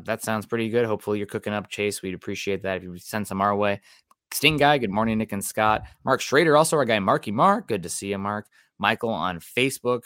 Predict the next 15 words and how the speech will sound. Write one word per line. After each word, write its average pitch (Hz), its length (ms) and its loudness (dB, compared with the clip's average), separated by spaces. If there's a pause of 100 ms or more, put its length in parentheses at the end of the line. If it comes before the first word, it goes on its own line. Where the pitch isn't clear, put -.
(320)
the 95 240 -2
big-time 113 500 0
star 104 280 -2
giver 92 440 -4
on 92 120 -8
the 87 80 -10
show, 87 240 -4
always 98 260 -2
a 90 40 -10
big 87 200 -8
supporter, 92 340 -8
saying, 92 180 -12
"Good 87 120 -8
morning, 101 380 -4
Nick 107 200 -6